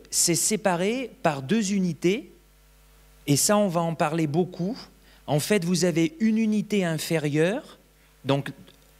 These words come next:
la plus profonde, la plus ancienne, donc, euh, qui démarre il y a six mille sept cents ans,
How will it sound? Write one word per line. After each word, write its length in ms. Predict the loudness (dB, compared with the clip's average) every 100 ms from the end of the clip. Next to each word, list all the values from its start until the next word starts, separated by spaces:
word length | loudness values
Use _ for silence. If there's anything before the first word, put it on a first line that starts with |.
| _ -6
la 140 | 0 0
plus 200 | 0 -2
profonde, 560 | 0 -2 0 -2 0
la 120 | -2
plus 320 | -2 0 0 0
ancienne, 560 | 0 0 0 -2 -4 -12 _ _ -20 -20 -20 -10
donc, 360 | 0 2 2 0
euh, 200 | 0 0 -6 -20 -20 _ _ _ _ -4
qui 140 | 0
démarre 440 | 4 2 2 -2 -6 _ _
il 100 | 0
y 40 | 2
a 60 |
six 180 | 2 0
mille 260 | 2 2 0
sept 280 | -2 -2 -2
cents 320 | -2 -2 0
ans, 260 | -2 -2